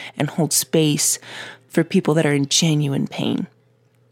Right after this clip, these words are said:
And that's about them and the skill set they have to love and be present for someone, and not about you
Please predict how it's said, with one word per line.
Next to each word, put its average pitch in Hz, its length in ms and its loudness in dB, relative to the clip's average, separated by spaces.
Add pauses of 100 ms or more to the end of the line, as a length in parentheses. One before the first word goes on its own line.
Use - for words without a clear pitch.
(1200)
And 175 120 2
that's 175 220 0
about - 320 -2
them 180 240 4
and 170 100 2
the 143 60 0
skill 151 300 0
set - 260 -2
they 160 200 0
have 165 440 -2 (480)
to - 140 0
love 143 260 4
and 139 100 0
be - 60 -2
present - 380 -4
for - 80 -6
someone, - 480 -4 (400)
and 151 200 4
not 151 220 4
about 143 400 0
you 170 520 4